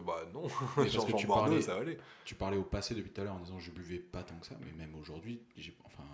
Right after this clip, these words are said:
Speaker 2: j'ai pas l'impression que tu bois pour boire et
Speaker 1: Ah non, bah non, je déteste
Speaker 2: Voilà.
Speaker 1: ça, hein, donc,
Speaker 2: Ouais, ouais.
Speaker 1: euh, je bois, je, je,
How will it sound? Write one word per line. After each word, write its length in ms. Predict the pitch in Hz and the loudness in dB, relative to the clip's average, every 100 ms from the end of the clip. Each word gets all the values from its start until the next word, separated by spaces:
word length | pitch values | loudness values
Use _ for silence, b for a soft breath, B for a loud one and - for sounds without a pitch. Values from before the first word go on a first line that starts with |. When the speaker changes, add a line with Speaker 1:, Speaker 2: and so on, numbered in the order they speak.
| 73 | -14
Speaker 2:
j'ai 120 | 78 | -14
pas 200 | - 87 | -10 -8
l'impression 300 | 85 73 - | -8 -10 -12
que 80 | 73 | -12
tu 320 | - - 78 78 78 - | -12 -12 -12 -16 -16 -6
bois 200 | 92 90 | -4 -4
pour 180 | - 78 | -8 -8
boire 420 | 87 90 98 90 | -6 -4 -2 -4
et 140 | 76 - | -4 4
Speaker 1:
Ah 80 | 139 | 6
non, 180 | 151 101 | 6 4
bah 100 | 107 | 2
non, 120 | 202 | 2
je 220 | 107 90 | 0 -4
déteste 320 | 90 180 90 | -6 -6 -6
Speaker 2:
Voilà. 80 | 104 143 | -6 -6
Speaker 1:
ça, 20 | |
hein, 180 | 175 120 | -6 -8
donc, 80 | 85 | -6
Speaker 2:
Ouais, 60 | 123 | -4
ouais. 60 | 127 | -4
Speaker 1:
euh, 920 | 87 85 90 - _ _ _ _ 98 | -6 -8 -12 -18 _ _ _ _ -12
je 80 | 90 | -8
bois, 220 | 87 87 - B B | -4 -4 -6 B B
je, 440 | 110 101 104 101 95 | -6 -4 -2 -2 -2
je, 140 | 101 | -2